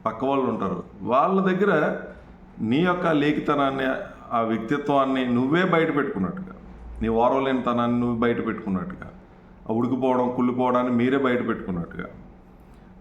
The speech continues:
ఇటువంటివి బయటకు వస్తాయి. కాబట్టి మనిషి వ్యక్తిత్వం బాగుండాలి అని అంటే ఎవరైనా మంచి చేస్తే మంచి చేశారని ఒప్పుకో, ఒప్పుకోలేకపోయినప్పుడు కనీసం మాట్లాడకుండా ఉండు. అంతేగాని అనవసరమైనటువంటి విమర్శలు చేయటం,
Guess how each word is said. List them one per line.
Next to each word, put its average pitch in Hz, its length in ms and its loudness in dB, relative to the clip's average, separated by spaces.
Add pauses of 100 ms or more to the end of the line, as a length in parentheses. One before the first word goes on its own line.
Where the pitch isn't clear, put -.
(120)
ఇటువంటివి 175 500 2
బయటకు 120 320 2
వస్తాయి. 92 300 -4
కాబట్టి 151 800 0
మనిషి 139 640 0 (360)
వ్యక్తిత్వం 156 720 0 (300)
బాగుండాలి 135 680 2
అని 127 80 0
అంటే 117 400 -4 (600)
ఎవరైనా 147 400 2
మంచి 151 360 0
చేస్తే 135 300 -2
మంచి 117 300 -2
చేశారని 113 440 -2
ఒప్పుకో, 95 360 -6 (300)
ఒప్పుకోలేకపోయినప్పుడు 143 1500 0 (320)
కనీసం 233 420 0
మాట్లాడకుండా 113 560 0
ఉండు. 90 280 -6 (520)
అంతేగాని 143 360 -2
అనవసరమైనటువంటి 131 960 -2
విమర్శలు 104 440 -4
చేయటం, 95 380 -4